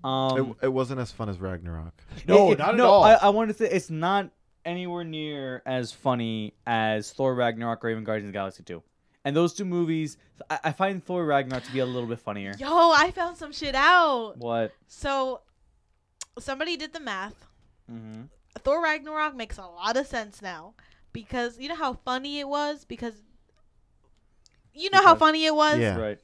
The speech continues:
Speaker 4: So I found out, um, Thor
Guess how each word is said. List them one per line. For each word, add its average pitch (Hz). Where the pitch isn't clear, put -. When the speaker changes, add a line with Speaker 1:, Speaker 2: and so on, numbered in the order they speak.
Speaker 4:
So 269
I 285
found 349
out, 277
um, 202
Thor 240